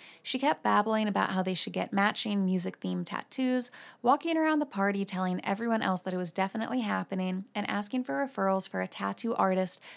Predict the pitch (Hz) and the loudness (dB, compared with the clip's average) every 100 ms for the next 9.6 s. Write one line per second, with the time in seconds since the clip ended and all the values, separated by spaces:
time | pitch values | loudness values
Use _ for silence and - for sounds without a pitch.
0 | - 202 185 185 190 208 214 185 180 175 | -4 0 0 0 2 2 2 0 2 0
1 | 180 175 190 - 226 - - - - - | -2 -2 -2 -2 -8 -12 -20 -20 -12 2
2 | 247 302 277 247 214 208 190 185 196 202 | 4 4 2 0 0 0 2 2 2 0
3 | 214 196 180 170 190 185 - 285 359 208 | 0 0 0 0 -2 -4 -2 0 0 0
4 | - 196 - - - _ _ _ _ _ | -6 -6 -10 -10 -14 _ _ _ _ _
5 | - - - - - _ 247 262 262 233 | -20 -20 -20 -20 -20 _ 2 4 4 2
6 | - 262 285 381 294 214 214 202 190 208 | 0 -2 -2 0 0 2 2 4 4 4
7 | 269 262 214 185 - 185 190 226 220 208 | 2 0 0 0 0 0 0 -2 -4 -2
8 | 190 240 208 185 185 175 - 226 233 190 | 0 2 0 -2 -2 -4 0 2 4 2
9 | 180 190 165 196 196 190 | 0 -2 0 2 4 0